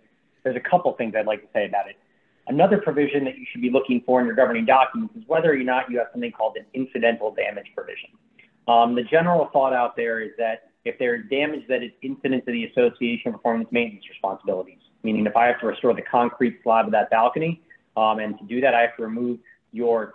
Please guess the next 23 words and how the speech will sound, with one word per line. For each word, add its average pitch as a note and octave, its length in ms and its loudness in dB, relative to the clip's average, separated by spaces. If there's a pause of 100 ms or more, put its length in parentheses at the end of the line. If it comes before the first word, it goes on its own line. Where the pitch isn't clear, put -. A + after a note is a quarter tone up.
tile C#3 380 2
that, A#2 220 -6
that G#2+ 140 -12
you A#2 120 -16
paid A#2+ 320 -10
for C#3 160 -2
and A2+ 100 -6
you A2+ 80 -8
installed A#2+ 380 0
on A#2 100 0
that A2 180 -6
limited A2 320 -10
common A2 260 -4
element A#2 340 -6
in C3+ 80 -8
most C#3+ 200 -6
cases, E3 380 -4 (500)
um, A#2+ 380 4
then B2+ 220 2
that C3+ 180 2
is C3 80 -2 (100)
incidental C3+ 640 -6 (120)
to C3 340 -6